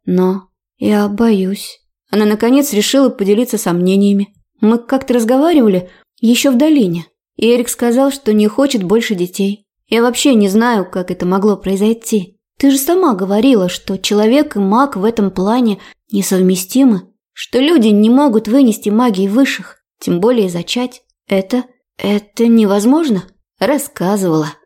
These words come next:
согласилась Галандиль. «Но, во-первых, ты не человек больше, не спорь»,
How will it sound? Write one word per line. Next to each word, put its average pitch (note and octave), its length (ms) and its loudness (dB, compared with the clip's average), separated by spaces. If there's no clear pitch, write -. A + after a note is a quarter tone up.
согласилась G#3 840 0
Галандиль. A#3+ 720 -2
«Но, F#3 480 2
во-первых, F3+ 800 -2
ты B3+ 120 0
не G3+ 160 2
человек E3 460 0
больше, F#3 440 -4
не E3+ 160 2
спорь», G3+ 480 -2